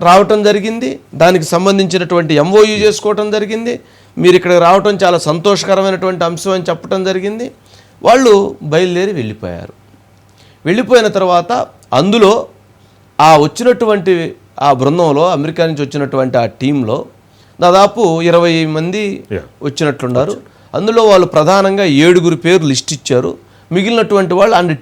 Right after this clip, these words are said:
Speaker 1: టీమ్ అని చెప్పారట. సరే, ఏదైనా పేరు కూడా పెట్టారో లేదో తెలియదు. సరే, ఈ వచ్చినటువంటి వాళ్ళల్లో వీళ్ళు వచ్చి "ఎంఓయూ అయిపోయింది",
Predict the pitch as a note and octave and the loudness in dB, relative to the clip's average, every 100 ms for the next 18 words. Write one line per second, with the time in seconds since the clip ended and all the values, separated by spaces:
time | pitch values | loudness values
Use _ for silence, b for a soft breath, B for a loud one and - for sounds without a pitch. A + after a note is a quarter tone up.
0 | - F#3 G#3 F#3+ - A2 A#2+ G2+ - - | -4 -2 -2 -2 -4 -4 -2 -4 -6 -16
1 | _ _ _ b b - A#3+ F#3+ G3+ G#3+ | _ _ _ b b 0 4 4 6 4
2 | - F#3 F3 G3+ F#3+ F3 F3 E3 G3+ F3+ | 4 4 6 6 4 -2 2 2 4 0
3 | E3 A#2+ G#2 F#2 - _ b b b b | -2 -4 -4 -6 -12 _ b b b b
4 | A#3+ B3 G3 G3 G#3 F#3+ F#3 D#3 D#3 C4 | 2 4 2 0 -6 -4 -2 -2 0 0
5 | C4 B3 A3 G#3 F3+ E3+ F3+ F#3 F#3 G3 | 2 2 0 2 4 4 2 0 0 0
6 | A2+ B2 C3+ - _ b b _ _ _ | 0 0 -4 -12 _ b b _ _ _
7 | D#3 F#3 E3+ D#3+ A3+ F3+ C#3 D3 - _ | -4 0 0 -2 -4 -2 -2 -4 -14 _
8 | _ - F3 F3+ F3 D#3+ D3+ E3 D#3+ F3+ | _ -10 -2 2 2 2 0 -4 -4 -6
9 | G#2+ | -10